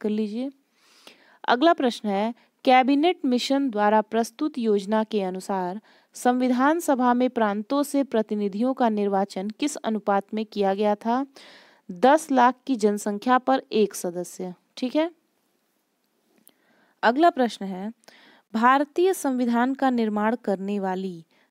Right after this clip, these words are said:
संविधान सभा के सदस्यों का चुनाव किसके द्वारा किया गया था? तो इसका आंसर होगा विभिन्न प्रांतों के विधानसभाओं के द्वारा। अब हम अंतरिम सरकार के सदस्यों को एक साथ देख लेते हैं।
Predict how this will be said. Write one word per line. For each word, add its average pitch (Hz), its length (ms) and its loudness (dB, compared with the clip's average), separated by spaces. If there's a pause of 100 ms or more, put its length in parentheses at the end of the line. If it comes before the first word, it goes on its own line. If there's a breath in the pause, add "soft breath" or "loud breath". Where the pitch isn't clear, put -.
संविधान 240 720 0
सभा 208 400 0
के 202 360 -6 (280 soft breath)
सदस्यों 247 600 -2
का 277 160 0
चुनाव 208 580 -6
किसके 269 360 -4
द्वारा 190 240 0
किया 180 340 -8
गया 175 200 -8
था? 170 340 -16 (380 soft breath)
तो 196 80 -6
इसका 196 240 -4
आंसर 208 300 0
होगा 202 400 -2
विभिन्न 233 560 -2
प्रांतों 208 560 -4
के 226 200 -2
विधानसभाओं 180 960 -8
के 302 200 -4 (160)
द्वारा। 170 440 -8 (1600 loud breath)
अब 294 180 2
हम 320 160 0
अंतरिम 269 440 -2
सरकार 254 360 0
के 262 100 -4
सदस्यों 240 420 -4
को 254 200 -4
एक 226 140 -6
साथ 202 140 -6
देख 208 240 -6
लेते 233 220 -6
हैं। 247 300 -4